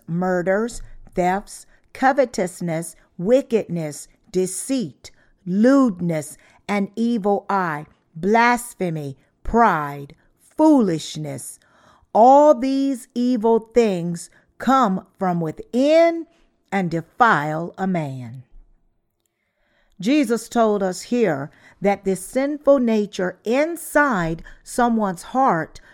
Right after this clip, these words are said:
makes that person commits sins.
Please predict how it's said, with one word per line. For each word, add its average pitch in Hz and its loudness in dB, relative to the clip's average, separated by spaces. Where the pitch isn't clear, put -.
makes 233 -2
that 196 -2
person 190 -6
commits 175 -4
sins. 196 -4